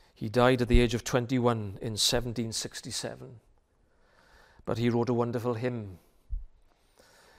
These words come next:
And, uh, I'm sure you know the words of this hymn. "Where high the heavenly temple stands,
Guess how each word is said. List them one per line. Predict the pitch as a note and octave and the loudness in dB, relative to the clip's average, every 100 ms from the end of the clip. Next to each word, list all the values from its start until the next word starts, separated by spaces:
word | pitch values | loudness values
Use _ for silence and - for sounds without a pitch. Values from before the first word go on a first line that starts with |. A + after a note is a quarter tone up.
| - _ _ _ | -20 _ _ _
And, | - A2+ A2 | -8 -6 -2
uh, | A2+ A2+ A2+ A2+ | 2 2 2 0
I'm | A2 | -4
sure | G#2 A#2+ | -2 2
you | A2+ | 2
know | A#2 A#2 | 4 4
the | A#2 | 4
words | A2+ A#2+ | 4 4
of | C3+ | 2
this | B2+ A#2 | 0 -2
hymn. | - G#2+ F#2+ E2+ - - - - - _ - - - - - | -2 -4 -6 -6 -4 -4 -6 -14 -20 _ -20 -20 -20 -20 -12
"Where | - A#2 | 2 4
high | A#2 C3+ C#3+ E3 | 6 6 6 6
the | D3+ | 2
heavenly | A#2+ C#3 C#3+ D3 C#3+ | 2 2 2 -2 -2
temple | - B2+ B2 C#3+ | -2 -2 -2 -2
stands, | A#2+ - A#2 G#2+ G2 F2+ - - | 0 0 0 -2 -8 -10 -10 -8